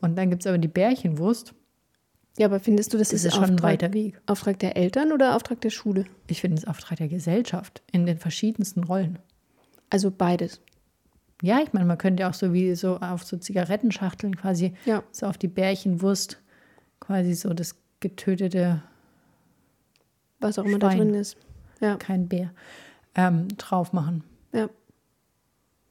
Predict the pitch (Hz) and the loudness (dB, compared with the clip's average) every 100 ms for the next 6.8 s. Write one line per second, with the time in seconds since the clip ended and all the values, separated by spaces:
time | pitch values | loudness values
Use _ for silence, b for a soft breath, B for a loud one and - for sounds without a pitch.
0 | _ _ _ _ _ _ _ _ _ b | _ _ _ _ _ _ _ _ _ b
1 | b b b b b b - 247 190 185 | b b b b b b 4 6 6 2
2 | - - 185 214 226 226 156 190 190 254 | -6 2 4 4 4 2 2 2 2 4
3 | 247 196 202 - B B B B - 214 | 4 4 -2 -2 B B B B -2 2
4 | 202 190 190 202 196 185 202 196 202 190 | 6 4 4 4 4 6 6 6 4 4
5 | 185 202 233 - 202 196 190 - - _ | 8 8 6 6 6 6 4 0 -12 _
6 | - _ - - - - 214 202 | -20 _ -12 -4 -2 2 2 2